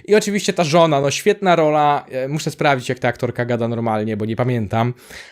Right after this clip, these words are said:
ale tutaj z tym przeciągniętym południowym akcentem, takim zaciągającym, mnie taki ten southern draw, nie? Ma po prostu fantastycznie się słucha, jak jest odklejona,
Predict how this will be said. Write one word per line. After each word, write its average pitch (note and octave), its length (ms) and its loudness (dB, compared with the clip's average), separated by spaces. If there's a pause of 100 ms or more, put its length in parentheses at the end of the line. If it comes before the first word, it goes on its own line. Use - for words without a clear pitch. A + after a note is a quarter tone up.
(120)
ale C3+ 220 2
tutaj D3+ 260 0
z - 80 -6
tym D3 260 -4 (140)
przeciągniętym C3+ 840 0
południowym C#3+ 640 0
akcentem, A#2 640 -2
takim A#2+ 300 -2
zaciągającym, C#3+ 1700 0 (440)
mnie C#3 180 -2
taki B2+ 320 -4
ten B2+ 280 -2
southern C3 680 -2
draw, A2+ 460 0
nie? A2 180 -2
Ma B2 160 0
po A#2 60 -6
prostu B2 500 0 (400)
fantastycznie E3+ 680 0
się D#3 120 -2
słucha, D3 320 0
jak C3 100 0
jest C#3+ 160 -4
odklejona, E3 640 2